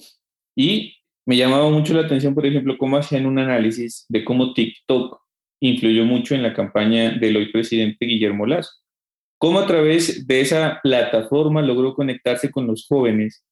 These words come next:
a pesar de ser un señor ya de edad, empresario en su tercera campaña presidencial, y cómo el otro contrincante, que tenía treinta y seis años, no logró conectarse de la misma forma,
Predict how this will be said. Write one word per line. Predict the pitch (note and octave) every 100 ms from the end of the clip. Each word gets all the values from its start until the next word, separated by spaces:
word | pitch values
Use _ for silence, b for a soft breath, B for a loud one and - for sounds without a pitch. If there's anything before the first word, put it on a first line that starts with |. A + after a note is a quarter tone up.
| _ _ -
a | A#2
pesar | A2+ B2 C3+
de | C#3+
ser | C#3 B2+
un | C#3+ D3+ B2+
señor | - A2+ A2+ B2 C#3 D3+ - _ _ _ -
ya | A#2+ A#2+ C3
de | D3+
edad, | C#3 C3+ C3+ -
empresario | A2+ A2+ G#2+ G#2+ B2 B2+ C3
en | B2+
su | B2
tercera | A2 A2+ A2+ A#2 A#2+
campaña | A#2 A#2 A2+ -
presidencial, | B2+ B2+ C3 - A2+ G#2+ - _ _ _ _ _ _ -
y | A2
cómo | C#3 D#3 E3+
el | D#3
otro | D#3 F3 -
contrincante, | C3+ A2+ A2+ A2+ F3+ D3+
que | A2+ A2
tenía | G#2+ A2
treinta | A#2+ C3 B2+
y | A2+
seis | A#2 A#2
años, | A#2+ B2+ B2
no | C3
logró | C3+ C3 C3+
conectarse | C#3 C3+ C3 B2+ C#3+
de | C#3
la | B2
misma | B2+ C3
forma, | - G#3+ A2+ G#2